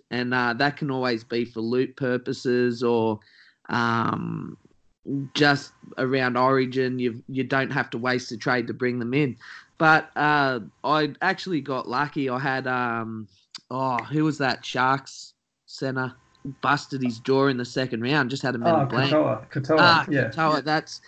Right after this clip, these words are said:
Speaker 1: yeah, that's right. So he, he went down early, and then I had another player who, um, went down or was suspended. Off the top of my head, I can't remember, but I was left with, um,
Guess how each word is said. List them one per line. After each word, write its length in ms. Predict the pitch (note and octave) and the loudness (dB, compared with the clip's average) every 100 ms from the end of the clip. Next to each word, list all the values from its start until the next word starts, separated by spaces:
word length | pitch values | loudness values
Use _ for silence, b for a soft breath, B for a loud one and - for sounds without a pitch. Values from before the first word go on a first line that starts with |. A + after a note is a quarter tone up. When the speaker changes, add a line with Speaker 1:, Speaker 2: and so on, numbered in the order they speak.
| b b | b b
Speaker 1:
yeah, 180 | F3+ E3+ | 2 4
that's 260 | F3 E3 | 4 4
right. 320 | D#3 E3 E3 - | 2 2 0 -4
So 180 | D#3+ | -2
he, 380 | D3+ E3+ F3 D3 _ _ - | 2 2 2 -2 _ _ 0
he 160 | F#3 F#3 | 2 4
went 280 | E3+ D#3 | 0 -2
down 260 | D3+ C#3 C3+ | -2 -2 0
early, 480 | C#3 D3 D3 D3 C3+ | 0 2 2 2 0
and 160 | B2+ | 0
then 360 | C#3 C#3 C3+ B2 - _ _ | 0 0 -2 -6 -12 _ _
I 100 | - | -2
had 180 | D3 C3+ | 0 0
another 320 | B2+ C#3 C#3 | 0 0 0
player 340 | C3 C#3 C3 B2+ | 0 -2 0 0
who, 280 | B2+ B2 B2 | 0 0 0
um, 460 | B2 A#2 A#2 A#2 - | 0 0 -2 -6 -8
went 300 | A#2+ C3 B2 | -2 -2 0
down 300 | C3+ C3 B2+ | 0 0 0
or 80 | A#2+ | -2
was 120 | A#2 | -4
suspended. 800 | A2+ - - B2 B2+ B2+ B2+ B2 | -8 -12 -6 -2 0 2 2 0
Off 180 | A2+ - | -4 -4
the 80 | A2+ | -4
top 240 | C3+ B2+ | -4 -2
of 80 | A2+ | -2
my 100 | A2+ | 0
head, 160 | A#2 | 2
I 60 | A#2+ | 0
can't 280 | B2 A#2+ F2 | 2 0 0
remember, 420 | A2+ B2 C3+ B2 | -2 0 0 0
but 260 | A#2 A#2+ - | 2 0 0
I 60 | B2 | 0
was 200 | A#2+ B2 | 0 0
left 280 | C3+ C3 | 0 0
with, 360 | C3+ A#2+ A#2 - | 0 2 2 0
um, 560 | G#2+ A2+ A#2 G#2+ G#2 | 0 2 2 -2 -6